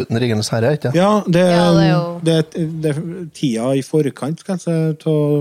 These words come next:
Speaker 3: Når de
Speaker 1: Ah.
Speaker 3: lager ringene.
Speaker 2: Ja. Så det er ganske, og det er påkostet og storslått og spennende og fylt med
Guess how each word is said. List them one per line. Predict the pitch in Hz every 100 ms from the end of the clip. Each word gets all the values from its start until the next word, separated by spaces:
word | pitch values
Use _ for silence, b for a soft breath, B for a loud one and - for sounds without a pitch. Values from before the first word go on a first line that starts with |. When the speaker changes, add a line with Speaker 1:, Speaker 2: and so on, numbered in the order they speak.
| 139
Speaker 3:
Når | - 190
de | -
Speaker 1:
Ah. | -
Speaker 3:
lager | 185 196 165
ringene. | 180 165 151 185
Speaker 2:
Ja. | 180 202 b b b b b b b b b b -
Så | 143
det | 143
er | 143
ganske, | 131 - 131 160 156 151 151 151 147 147 151
og | 160
det | 151
er |
påkostet | - 131 - 123 - - 143 180
og | 151
storslått | - 160 139 131 156 - -
og | 151 143 135
spennende | - 151 123 104 160 - - 131
og | 135 135 131 135 135 127
fylt | - - 135 175 165 -
med | 147 143 143 143 139 139 139